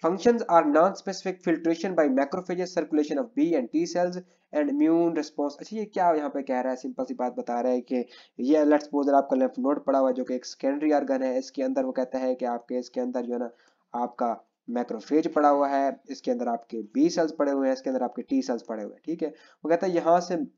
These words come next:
ब्लड सर्कुलेशन है, तो आपको पता है ब्लड सर्कुलेशन के अंदर ब्लड होता है, तो बाज़ दफ़ा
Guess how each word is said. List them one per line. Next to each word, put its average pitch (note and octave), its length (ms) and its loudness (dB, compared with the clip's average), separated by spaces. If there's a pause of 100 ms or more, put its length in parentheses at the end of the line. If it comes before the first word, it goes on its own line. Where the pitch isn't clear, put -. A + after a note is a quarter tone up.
ब्लड C#3 280 4
सर्कुलेशन C3 540 -2
है, A#2 240 -10 (320)
तो - 60 -2
आपको D3+ 160 -2
पता F3 200 0
है F3 100 2
ब्लड D#3 200 4
सर्कुलेशन D#3 460 -2
के D#3 60 0
अंदर C#3 160 -2
ब्लड C#3 260 0
होता E3 220 0
है, D#3 100 -2
तो D3+ 120 -10
बाज़ C#3+ 520 -2
दफ़ा D3 380 -2